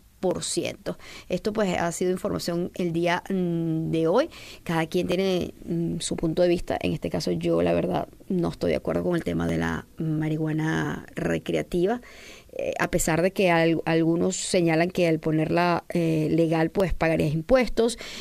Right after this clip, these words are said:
y que de alguna manera, eh, evitarías, eh, el tema de los crímenes por el punto de la ilegalidad. Sin embargo, yo creo que eso es una línea bien delgada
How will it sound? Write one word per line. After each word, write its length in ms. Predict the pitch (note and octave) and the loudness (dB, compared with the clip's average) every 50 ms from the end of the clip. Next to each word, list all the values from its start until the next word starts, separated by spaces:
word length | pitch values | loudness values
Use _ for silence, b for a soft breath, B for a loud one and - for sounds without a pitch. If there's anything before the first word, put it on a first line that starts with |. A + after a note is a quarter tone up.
| B B B | B B B
y 140 | A3+ B3+ B3 | 2 2 2
que 100 | A#3+ G#3+ | 2 2
de 80 | G#3+ | 4
alguna 240 | F#3+ F3 F3 F3 F#3 | 4 2 2 2 2
manera, 640 | F#3 F3+ F3 E3+ E3+ E3+ F3 F3+ F3+ F3+ F3 - - | 2 2 2 2 4 4 4 4 2 2 0 -2 -2
eh, 220 | - F3+ E3+ - - | 0 0 0 0 0
evitarías, 800 | F3 F3 F3 F3 E3 E3+ E3 E3+ G3 G#3+ G3 E3 E3 E3+ - | 0 0 0 0 -2 0 0 2 2 2 2 2 0 0 -2
eh, 260 | - - E3 E3 D#3+ | -2 0 0 2 2
el 140 | D#3+ D#3+ D#3+ | 0 0 0
tema 200 | F3 E3 E3+ F3 | 0 0 2 2
de 60 | F3+ | 2
los 160 | E3+ E3 - - | 2 0 -2 -4
crímenes 520 | - - G#3+ G#3+ F#3+ E3 D#3+ D#3+ D#3+ D#3 | -2 0 2 2 4 4 4 2 2 0
por 260 | - - F3+ E3+ E3+ E3+ | 0 0 2 4 4 4
el 240 | E3+ E3 D#3+ D#3+ | 4 4 4 2
punto 400 | - - - F3 E3+ E3 - E3+ | 0 -2 -2 -2 0 0 2 2
de 80 | F3 E3+ | 2 4
la 160 | E3 E3 - - - - | 2 2 0 -4 -4 -2
ilegalidad. 760 | G#3 G3+ F3+ F3 E3+ - - A3 - C#4 G#3+ - - E3+ - B B B B B B B | 0 2 2 2 2 2 2 2 2 2 2 2 2 0 -2 B B B B B B B
Sin 180 | - - A3+ G#3 | -4 -2 0 0
embargo, 200 | G3 F3+ F3+ F#3 | 2 2 2 2
yo 120 | F#3 F3+ | 2 0
creo 100 | F3+ E3 | -2 -2
que 80 | D#3+ F#3 | -2 -2
eso 120 | - F#3 | -4 -2
es 60 | E3+ | -2
una 120 | F3 F3 E3+ | -2 0 0
línea 340 | E3 D#3+ E3 E3+ E3+ - - | 0 0 0 0 -2 -4 -6
bien 600 | F#3+ E3+ D#3+ D#3+ F#3 G3+ A3 A3 G#3+ G#3 G#3 F#3 | -8 -8 -6 -4 -2 0 0 2 2 2 0 0
delgada 500 | F#3 E3+ D#3+ E3 D#3 D3 D#3 D3+ D#3+ | 0 0 0 0 2 2 2 0 0